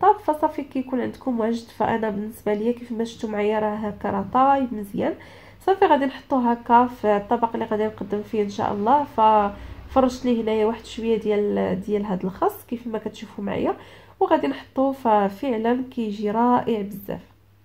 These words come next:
وكيف ما ذكرت لكم تقدروا ديروا هاد الطبق لل-، للضيوف ديالكم الا جايينكم. فكديروا هكا بحال دابا جوج دجاجات اولا ثلاثه اللي كتحلوهم من الظهر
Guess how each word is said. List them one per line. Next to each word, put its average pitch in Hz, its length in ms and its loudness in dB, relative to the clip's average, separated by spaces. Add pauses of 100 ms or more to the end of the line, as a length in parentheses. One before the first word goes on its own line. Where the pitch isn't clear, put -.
(3500)
وكيف 247 300 -4
ما 240 120 4
ذكرت 233 300 -4
لكم 233 180 -6
تقدروا 220 320 -4
ديروا 214 340 -2
هاد 196 60 0
الطبق 214 420 -4
لل-، 202 180 0
للضيوف 196 800 -2
ديالكم 208 360 -4
الا 202 140 -2
جايينكم. 196 560 -4 (640)
فكديروا 220 760 0
هكا 202 180 -2
بحال 208 220 -4
دابا 202 160 0
جوج 240 260 -2
دجاجات 226 500 -2
اولا 202 280 -2
ثلاثه 202 440 -2
اللي 226 120 -2
كتحلوهم 208 560 -4
من 196 80 -6
الظهر 208 420 -4